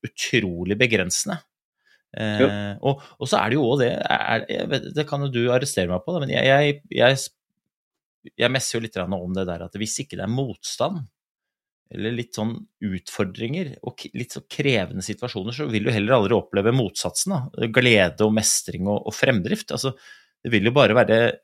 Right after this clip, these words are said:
Speaker 1: trygt og godt og kjedelig. Og i
Speaker 2: Ja.
Speaker 1: lengden inne i komfortsonen så blir det kjedelig, gjør det ikke?
Speaker 2: Jo,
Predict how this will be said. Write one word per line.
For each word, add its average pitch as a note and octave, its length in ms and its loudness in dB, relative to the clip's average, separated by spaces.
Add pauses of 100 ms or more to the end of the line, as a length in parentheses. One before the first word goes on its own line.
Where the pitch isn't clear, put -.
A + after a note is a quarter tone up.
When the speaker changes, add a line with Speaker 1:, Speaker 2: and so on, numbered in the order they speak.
(140)
Speaker 1:
trygt - 400 -8
og D3+ 320 2
godt - 300 -6
og D#3 180 0
kjedelig. - 540 2 (880)
Og B2+ 60 4
i B2+ 100 2
Speaker 2:
Ja. C#3 100 8
Speaker 1:
lengden B2+ 600 2
inne F#2+ 320 0
i - 20 -8
komfortsonen A2+ 480 -6
så F#3 80 -2
blir F#2 260 -6
det C#3+ 120 -4
kjedelig, E3 320 -4
gjør G#3+ 100 -6
det C#3+ 60 -12
ikke? C#4 160 -12 (1300)
Speaker 2:
Jo, G3 140 10